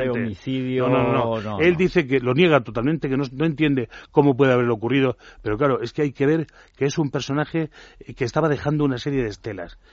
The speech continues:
Speaker 1: y que si sacas todos estos
Speaker 2: Con el,
Speaker 1: episodios
Speaker 2: el problema, Paco, es que, eh, por el comportamiento es casi el biotipo, ¿no?
Speaker 1: Totalmente.
Speaker 2: Pero al mismo tiempo que eso suceda en ese caso, pues claro, ahí entrará, ¿es conjurado o solo juez?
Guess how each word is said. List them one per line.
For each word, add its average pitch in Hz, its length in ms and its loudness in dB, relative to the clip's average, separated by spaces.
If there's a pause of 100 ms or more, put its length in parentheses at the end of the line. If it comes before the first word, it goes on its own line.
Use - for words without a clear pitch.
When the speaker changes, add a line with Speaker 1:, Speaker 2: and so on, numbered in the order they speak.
(100)
Speaker 1:
y 123 120 -18
que 127 120 -6
si 120 160 -8
sacas 147 440 -4 (280)
todos 185 300 0
estos 151 400 -4
Speaker 2:
Con - 80 -14 (240)
el, 160 60 2
Speaker 1:
episodios 147 500 2 (120)
Speaker 2:
el 135 60 -16
problema, 175 420 -4
Paco, 185 280 -4
es 139 100 -6
que, 113 400 -4
eh, 113 320 -2
por 117 160 -4
el 113 80 -6
comportamiento 113 800 -6
es - 80 -10
casi 135 320 -6
el 117 100 -4
biotipo, 98 680 -10
¿no? 110 180 -12 (140)
Speaker 1:
Totalmente. 107 440 0
Speaker 2:
Pero 135 220 0
al 127 80 -2
mismo 180 300 -6
tiempo 180 460 -4 (240)
que 120 200 -4
eso 175 220 -8
suceda 147 540 -6 (120)
en 120 380 -4
ese 156 300 -10
caso, 143 360 -8 (480)
pues - 140 -16
claro, - 420 -4
ahí 143 240 -2
entrará, 170 560 -2 (180)
¿es 143 200 -6
conjurado 180 580 -4
o 113 60 -6
solo 117 260 -8
juez? 87 220 -16